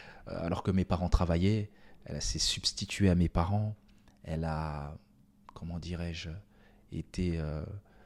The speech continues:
euh, elle est tout, tout simplement. Tu vois. Et, euh,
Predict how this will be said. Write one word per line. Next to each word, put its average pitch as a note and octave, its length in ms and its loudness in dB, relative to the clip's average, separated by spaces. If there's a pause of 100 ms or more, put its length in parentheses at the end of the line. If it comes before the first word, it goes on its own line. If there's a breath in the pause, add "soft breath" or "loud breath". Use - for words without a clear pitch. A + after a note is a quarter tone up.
(420 soft breath)
euh, - 40 -8 (560)
elle D#2+ 160 -8
est D2 120 -4
tout, - 160 -12 (580)
tout - 120 -16
simplement. - 420 -12 (840)
Tu - 120 -18
vois. C#2+ 240 -10 (480)
Et, D2+ 200 -4
euh, D2 280 -4